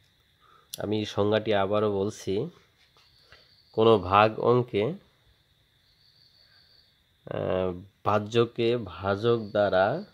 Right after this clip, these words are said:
ভাগ না করেই ভাগশেষ বের করার পদ্ধতিকে ভাগশেষ উপপাদ্য বলা হয়। যেমন মনে করো, ধরে নাও এক্স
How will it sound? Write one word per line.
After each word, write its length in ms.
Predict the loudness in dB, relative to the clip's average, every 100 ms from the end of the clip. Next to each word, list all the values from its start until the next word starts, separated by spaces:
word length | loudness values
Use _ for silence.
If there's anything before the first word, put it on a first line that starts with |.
| _ _ _ _ _ _ -14 -8
ভাগ 400 | 2 2 2 0
না 300 | 2 4 2
করেই 580 | 0 2 4 2 -2 -10 _ _ _ _ _ _ _ _ _ _ -12 -10
ভাগশেষ 640 | -4 -4 -4 -2 -2 0
বের 260 | 0 0 0
করার 280 | 0 0 0
পদ্ধতিকে 800 | -2 -4 -4 -10 -8 -8 -4 -4 -6 _ _ _ _ _ _ _ _ _ _ _ -20 _ -8 -4
ভাগশেষ 420 | -4 -4 -6 -4
উপপাদ্য 760 | -4 -2 0 0 2 4 4 2 -10 _ _ _ _ _ _ -18 -12
বলা 380 | -2 2 2
হয়। 240 | 2 -4 -10 -18 _ _ _ _ _ _ -4
যেমন 420 | 0 2 2 -2 -12 _ _ _ -20 -20 -20 _ -20 _ _ 0
মনে 200 | 2 4
করো, 360 | 4 4 4 0
ধরে 400 | 0 0 2 0
নাও 420 | 0 0 -2 -4 -10 _ _ _ -4
এক্স 520 | -2 -2 -8 -18